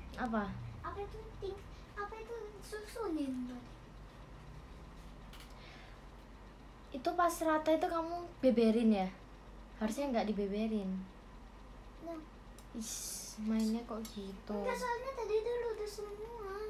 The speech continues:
Speaker 2: makanya aku iniin lagi.
Speaker 1: Kirain udahan, makanya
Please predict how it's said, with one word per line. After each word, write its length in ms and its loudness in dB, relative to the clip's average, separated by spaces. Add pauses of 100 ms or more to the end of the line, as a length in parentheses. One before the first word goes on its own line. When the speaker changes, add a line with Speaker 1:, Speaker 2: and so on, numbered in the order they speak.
(100)
Speaker 2:
makanya 400 -8
aku 120 -4 (360)
iniin 480 -12
lagi. 420 -4 (3000)
Speaker 1:
Kirain 360 6
udahan, 520 4
makanya 320 -2